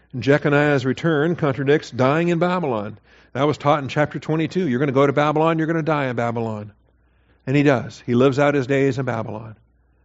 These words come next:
And even though the end of his life was released from chains, the end of his life was relative,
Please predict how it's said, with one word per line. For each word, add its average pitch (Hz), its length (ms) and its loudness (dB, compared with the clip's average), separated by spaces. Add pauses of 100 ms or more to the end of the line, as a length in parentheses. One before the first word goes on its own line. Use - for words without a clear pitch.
(440)
And 127 240 0
even 185 320 6
though 185 160 6
the 156 160 4
end 185 160 4
of 202 80 4
his 175 160 2
life 180 380 2
was 151 200 4
released 139 380 4
from 143 180 -6
chains, 160 440 0
the 127 120 -2
end 156 140 0
of 165 80 -2
his 151 140 0
life 160 340 0
was 127 160 -4
relative, 143 540 0